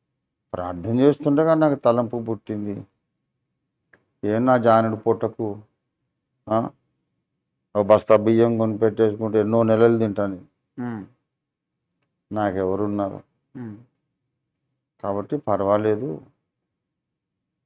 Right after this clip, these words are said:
Speaker 1: నేను వెనకేసుకోవాలని ఏం లేదు. దేవునికి ఇస్తే పరలోకంలో నాకు బహుమానం ఉంటుంది. దయచేసి ఆత్మల సంపాదనలో మీరు ఎంతో నమ్మకంగా కష్టపడుతున్నారు"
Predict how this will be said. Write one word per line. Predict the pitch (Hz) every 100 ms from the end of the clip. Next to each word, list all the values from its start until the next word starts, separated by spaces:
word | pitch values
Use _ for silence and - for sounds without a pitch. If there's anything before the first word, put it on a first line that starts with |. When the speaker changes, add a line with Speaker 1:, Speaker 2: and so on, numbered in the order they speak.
| -
Speaker 1:
నేను | 95 92 107
వెనకేసుకోవాలని | 120 113 113 110 - 117 113 107 104
ఏం | 104 101
లేదు. | 95 - _ _ _ _ _ -
దేవునికి | 87 104 107 104 104
ఇస్తే | - 117
పరలోకంలో | 101 101 107 107 104 104 98
నాకు | 95 90 - 92 - -
బహుమానం | 82 87 92 92
ఉంటుంది. | 92 90 95 92 - _ _ _ _ _ _ _ _ _ _ _ _ _ _ _
దయచేసి | 98 104 - 107 92
ఆత్మల | 92 101 - 104
సంపాదనలో | - 101 92 101 95 95
మీరు | 92 95
ఎంతో | 92 87 101
నమ్మకంగా | 90 95 101 95 101 98
కష్టపడుతున్నారు" | 87 87 - - 95 90 87 50 50